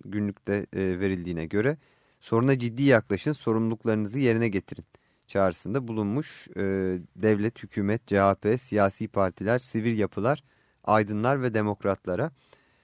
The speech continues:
E, ve Tuğluk aktarıyor Öcalan'ın şunları söylediğini. "Eylemsizliğin kalıcı barışa dönüşmesi konusunda çabam devam edecek. Ancak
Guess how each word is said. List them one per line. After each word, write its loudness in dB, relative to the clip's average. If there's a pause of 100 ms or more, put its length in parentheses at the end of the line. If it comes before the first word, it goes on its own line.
(500)
E, 0 (720)
ve 0 (760)
Tuğluk -2
aktarıyor -2
Öcalan'ın -2
şunları -6
söylediğini. -4 (400)
"Eylemsizliğin 2
kalıcı 0
barışa 0
dönüşmesi -4
konusunda -8
çabam -2
devam 0
edecek. -4
Ancak -4